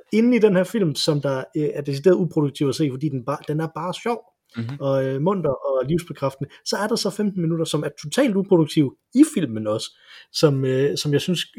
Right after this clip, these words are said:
Speaker 1: gjorde, at det slog alle mine andre tanker om, hvad der kunne være mine uproduktive ting væk. At det her, det er bare, øh, dobbelt op på uproduktivitet.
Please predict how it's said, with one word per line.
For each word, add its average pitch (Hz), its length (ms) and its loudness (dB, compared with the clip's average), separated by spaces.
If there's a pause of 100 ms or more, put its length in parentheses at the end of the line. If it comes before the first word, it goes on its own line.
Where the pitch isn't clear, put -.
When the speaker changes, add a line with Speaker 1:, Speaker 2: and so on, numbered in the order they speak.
(120)
Speaker 1:
gjorde, 165 260 6
at 147 100 -12
det 160 380 6
slog - 280 -4
alle 180 200 2
mine 156 180 2
andre 147 260 -2
tanker 151 300 -2
om, 131 180 0
hvad 135 180 0
der 131 100 -6 (120)
kunne 117 160 -6
være 117 180 -4
mine 117 220 -6
uproduktive 123 540 -10
ting 120 200 -14 (300)
væk. 131 160 0 (140)
At - 100 -18
det 165 80 4
her, 151 40 6
det 143 100 0
er 120 40 -8
bare, 131 280 -2
øh, 113 60 -6 (340)
dobbelt 151 340 0
op 131 140 0 (100)
på 123 200 -6 (200)
uproduktivitet. 113 840 -6